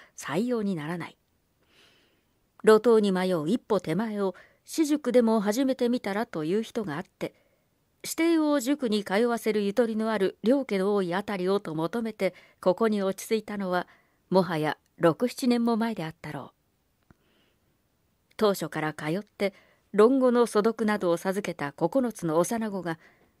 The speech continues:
今は女学校を出て補習科に入り、当時は髪も短かった男姿が昔の筒袖を脱いで、紫ジュスの帯にチゴワの小娘となり、一人で源氏物語を読み、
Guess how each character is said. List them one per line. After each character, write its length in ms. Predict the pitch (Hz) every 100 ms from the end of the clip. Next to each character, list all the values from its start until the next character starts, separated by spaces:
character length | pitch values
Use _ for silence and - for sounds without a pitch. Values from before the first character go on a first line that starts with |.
| _
今 260 | 254 269 214
は 180 | 202 190
女 160 | 196
学 220 | 220 285 -
校 240 | 226 190
を 80 | 165
出 140 | 170
て 260 | 180 - 151 -
補 160 | -
習 260 | 226 - 240
科 160 | 214 185
に 140 | 156
入 240 | - 160
り、 160 | - - _ _ _ _ _ _ _
当 220 | - 208 170
時 120 | 160
は 180 | 151 151
髪 280 | - 196 226
も 160 | 208
短 320 | 190 196 208 208
か 100 | 175
っ 40 | -
た 140 | - 156
男 320 | - 240 233
姿 360 | - 220 208 185
が 200 | 175 165 _ _ _
昔 420 | 202 208 269 254
の 160 | 247 233
筒 120 | - -
袖 260 | 247 220
を 120 | 214 202
脱 140 | 208
い 80 | 208
で、 160 | 156 - _ _ _
紫 480 | - 226 277 269 254
ジ 100 | 226
ュ 20 |
ス 120 | 233 202
の 240 | 196 190
帯 200 | 214 196
に 120 | 175
チ 160 | 175 180
ゴ 140 | 214
ワ 120 | 247
の 140 | 226 220
小 140 | 220
娘 320 | 214 214 185
と 160 | 175 175
な 160 | 165 180
り、 160 | 175 - _ _ _ _
一 240 | - 233
人 80 | 196
で 140 | 160 165
源 220 | 165 208
氏 60 |
物 220 | 214 220 220
語 60 |
を 40 | 226
読 540 | 202 180 170 170 214
み、 160 | 214